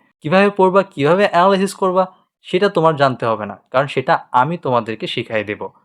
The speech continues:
আমাদের এই কোর্সের প্রত্যেকটা ক্লাসে এই প্রত্যেকটা টপিক নিয়ে একদম বিস্তারিত আলোচনা করা হবে। কিভাবে তুমি প্রশ্ন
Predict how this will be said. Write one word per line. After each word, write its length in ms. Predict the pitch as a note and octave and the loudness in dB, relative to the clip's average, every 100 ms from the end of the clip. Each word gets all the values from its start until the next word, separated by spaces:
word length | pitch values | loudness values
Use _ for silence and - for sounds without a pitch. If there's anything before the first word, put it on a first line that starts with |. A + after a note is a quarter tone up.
| - | -2
আমাদের 280 | A#2+ A2+ A2+ _ - | 0 0 -2 _ -6
এই 140 | F#3+ | -2
কোর্সের 340 | G#3 G3+ A3 | 0 0 -2
প্রত্যেকটা 520 | G#3 A3+ A3 C4 C4 G#3+ | -6 -6 -4 -4 -2 0
ক্লাসে 320 | B2 A#2+ C3 - _ _ | 0 0 -4 -6 _ _
এই 120 | D3 | -6
প্রত্যেকটা 560 | C#3+ A3 A3 - C#4 B3 F#3+ | -2 -2 -2 -4 -6 -2 0
টপিক 260 | F3 F#3+ - | 0 -2 -8
নিয়ে 180 | A#2+ B2+ - D3+ | -8 -8 -8 -4
একদম 320 | D#3 D#3+ F3+ | -2 -2 -6
বিস্তারিত 480 | C3 G3 - G#3+ G#3 | -4 -6 0 2 4
আলোচনা 300 | F#3+ F#3 F#3+ | 2 0 0
করা 180 | F#3+ F#3 | 4 4
হবে। 220 | F#3 F#3 G3 - - - | 4 2 -4 -12 -20 -6
কিভাবে 280 | E3+ G#3+ B3 | 2 4 4
তুমি 160 | A#3+ A#3 | 2 0
প্রশ্ন 320 | G#3+ F3+ | 2 0